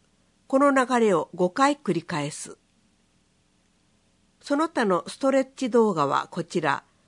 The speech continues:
キューアールコードあり。四ページです。昼編。間食はバランスと適量を意識して、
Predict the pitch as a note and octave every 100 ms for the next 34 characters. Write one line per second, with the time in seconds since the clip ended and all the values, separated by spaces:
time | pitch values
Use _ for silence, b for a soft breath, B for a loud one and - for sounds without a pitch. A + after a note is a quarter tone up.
0 | _ - D4 D4 C#4+ C4+ B3+ B3 B3 A#3+
1 | G3+ D#3+ C#3 - D#3 G#2+ _ _ _ _
2 | _ _ _ _ _ _ _ _ _ _
3 | _ _ _ _ _ _ _ _ _ _
4 | _ _ _ _ _ - A3 C4+ C4+ B3+
5 | F3+ C3 B2 - - _ _ _ _ _
6 | _ _ _ _ _ _ - A#3 C#4 C#4
7 | A3+ G#3 - _ _ _ _ _ _ _
8 | _ - B3+ D4 C#4 C4+ - G3+ F3 -
9 | _ - F#3+ A3+ B3 B3+ G#3+ G#3 F#3+ E3+
10 | - A3 G#3+ C#4+ C#4 C4+ B3+ A#3+ - A3
11 | G#3+ - D3 - - C3